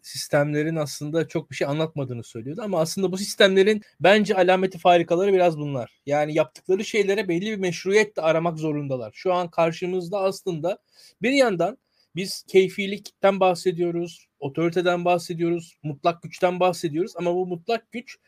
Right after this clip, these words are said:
bir şey için mutlak güç olmak zorunda. Yani bir şey için, bir, e, bir vesile için aslında sana bunlar yapılıyor. Bir vesile için işte Canan Kaftancıoğlu'na bir şey yap. Bunun bir nedeni olması lazım. Bir defa onu görmek lazım. Yani öyle karşımızda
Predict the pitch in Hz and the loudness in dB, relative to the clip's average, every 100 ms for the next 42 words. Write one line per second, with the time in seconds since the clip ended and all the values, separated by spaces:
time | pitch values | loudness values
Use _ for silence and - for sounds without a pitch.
0 | _ - 165 175 - 269 233 170 247 220 | _ -8 -4 -4 -2 -4 -6 -10 -6 -4
1 | 180 170 - 160 - 160 151 139 131 120 | -4 -6 -6 -8 -8 -14 -10 -10 -10 -12
2 | - 113 110 104 123 156 165 147 165 180 | -12 -12 -12 -6 0 0 0 -2 -2 -2
3 | - 214 180 - 143 139 175 170 _ - | -2 -4 -6 -8 -6 2 0 0 _ -20
4 | _ - 147 160 180 180 170 214 240 254 | _ -8 -4 -2 2 2 2 0 2 0
5 | 170 208 180 170 175 165 160 139 156 147 | -2 -2 -2 -4 -6 -4 -4 -4 -6 -4
6 | 143 139 127 120 117 117 110 110 151 170 | -4 -4 -4 -6 -8 -12 -12 -8 -2 0
7 | 165 185 214 226 - 202 170 - _ - | -2 -2 -2 -2 -2 -4 -4 -8 _ -20
8 | - 160 147 _ 139 151 151 147 139 147 | -12 -12 -12 _ -6 -2 -2 -4 -4 -6
9 | - 143 143 147 139 131 - 123 - 180 | -2 -2 -2 -2 -4 -6 -4 -4 -2 -2
10 | 196 196 180 196 220 190 151 - 123 117 | 2 4 6 6 6 2 -2 -6 -8 -8
11 | - 117 135 139 160 185 175 139 113 - | -10 -14 -10 -4 0 4 4 4 0 -10
12 | - 131 143 156 175 185 170 180 190 208 | -16 -6 -4 0 2 4 4 6 6 4
13 | 226 190 156 - | -4 -4 -6 -8